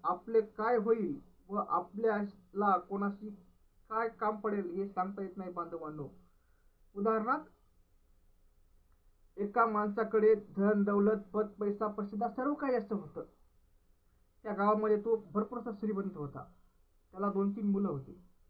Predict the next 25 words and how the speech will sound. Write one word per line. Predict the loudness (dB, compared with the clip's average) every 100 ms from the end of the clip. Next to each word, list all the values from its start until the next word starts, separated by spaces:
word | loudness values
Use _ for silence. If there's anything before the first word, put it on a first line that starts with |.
| _ _ _ _ _ _ _ _ _ _ _ _
तीन | -8 -2
मुलं | 0 0
होती. | -6 -10 -20 -20 _ _ _ _ _ _ _ _ -18
त्याच्याकडे | -10 -8 -6
सर्व | -2 0 2
काही | 2
असताना | -2 -2 -2 0 0 -2 -12 -20 _ _ _ _ _ _ _ _
त्याला | -4 -2
असं | 0
वाटत | -2 0
असे, | -2 -4 -10 -14 _ _
तो | -12
दुसऱ्याला | -12 -6 -4 -2
मात्र | -4 -6 -8 -10 -14 -20 _ _ _ _ _ _ _ _ _ _ -10
त्याचे | -8 -8
ते | -4 -4
गुलामच | -4 -4 -2 -2 -2
समजत | -6 -6 -8
असे. | -10 -16 -20 _ _ _ _ _ _ _ _ -16
यानं | -10
मोह | -6 -6
कमायचं, | -4 -4 -4 -6 -4 -2 -2
यानं | -2 -4
असं | -8
करावं, | -10 -8 -8 -8